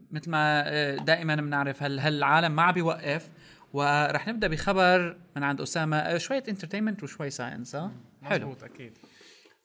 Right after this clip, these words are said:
Speaker 2: آه، وعندنا خبر جاي هلأ من اسطنبول، وهو اللي هو موقع روبوكاب twenty eleven. روبوكاب هي، آه، للي ما بيعرفوا، روبوكاب هي كومبيتيشن.
Speaker 1: أوكي.
Speaker 2: كومبيتيشن فوتبول، بس for robots.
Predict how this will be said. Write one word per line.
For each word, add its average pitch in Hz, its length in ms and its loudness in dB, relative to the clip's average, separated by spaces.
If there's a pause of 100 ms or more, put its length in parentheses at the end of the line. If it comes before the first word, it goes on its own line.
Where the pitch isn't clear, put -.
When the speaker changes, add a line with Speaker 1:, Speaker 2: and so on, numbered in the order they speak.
Speaker 2:
آه، 117 480 -16
وعندنا 220 200 -2
خبر 202 260 0
جاي 165 320 0
هلأ 156 220 -8
من 147 220 -14
اسطنبول، 131 640 -10 (540)
وهو 127 520 -16
اللي 139 300 -2
هو 160 160 -2
موقع 156 540 -4 (220)
روبوكاب 151 540 -4
twenty - 640 4
eleven. 113 400 -14
روبوكاب 131 500 0
هي، 120 400 4 (260)
آه، - 520 -14 (220)
للي 113 120 -18
ما 117 100 -14
بيعرفوا، 127 500 -6
روبوكاب 127 460 -12
هي 117 320 -8
كومبيتيشن. 135 580 0 (840)
Speaker 1:
أوكي. 139 280 -4
Speaker 2:
كومبيتيشن 135 520 -2
فوتبول، 156 400 -8 (480)
بس - 220 -14
for 135 40 -12
robots. 139 600 -12